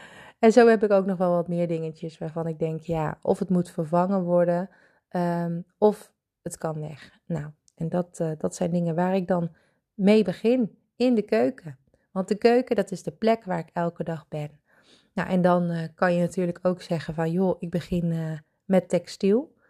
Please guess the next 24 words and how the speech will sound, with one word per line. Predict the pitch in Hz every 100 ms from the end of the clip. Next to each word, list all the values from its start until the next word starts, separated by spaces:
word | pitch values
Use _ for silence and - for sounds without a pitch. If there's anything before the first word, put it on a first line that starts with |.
| _ _
Maar | -
voor | 180
mij | 185 185 185
is | 180
dat | 175
nu | 175 202 220 185
op | 170
dit | 156 180
moment | 175 170 170 170 -
best | 165 185 175
wel | 175 -
uitgezocht, | 170 185 - 196 175 190 220 -
omdat | 170 165 160
ik | -
dus, | 160 156
ja, | 165 151 156 -
laatst | 160 151 -
mijn | 160 156 151
kamer | - 170 185
heb, | 175 175 -
eh, | 170 170 175 175 - - _
herplaatst. | - 185 185 175 190 240 - _ _ _ _ _ _
Of, | 180
eh, | 170